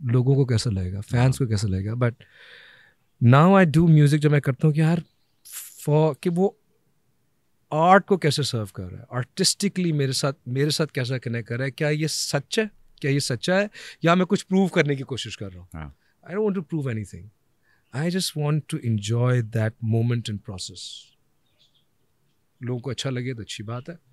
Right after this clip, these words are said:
Speaker 1: ना लगे तो माफ कर दीजिए।
Speaker 2: क्या बात है। एक आर्टिस्ट जिसके साथ मैं कोलैबोरेट करना चाह रहा हूँ, नए लॉट में से भी हो सकता है।
Speaker 1: हम्म, आप बताएं।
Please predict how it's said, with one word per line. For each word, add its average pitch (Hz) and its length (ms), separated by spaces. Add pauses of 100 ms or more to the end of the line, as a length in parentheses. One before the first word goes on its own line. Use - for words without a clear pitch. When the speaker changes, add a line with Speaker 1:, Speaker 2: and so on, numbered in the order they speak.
(140)
Speaker 1:
ना 113 160
लगे 117 260
तो 104 200 (500)
माफ 101 220
कर 107 100
दीजिए। 107 280 (380)
Speaker 2:
क्या 82 140
बात 67 240
है। - 60 (320)
एक 104 160
आर्टिस्ट 131 300
जिसके 127 220
साथ 127 140
मैं 123 140
कोलैबोरेट 117 520
करना 90 220
चाह 78 180
रहा 73 80
हूँ, 76 100 (420)
नए 110 140
लॉट 165 220
में 156 80
से 123 120
भी 95 80
हो 71 80
सकता - 280
है। - 60 (680)
Speaker 1:
हम्म, 175 360 (2500)
आप 143 140
बताएं। 98 360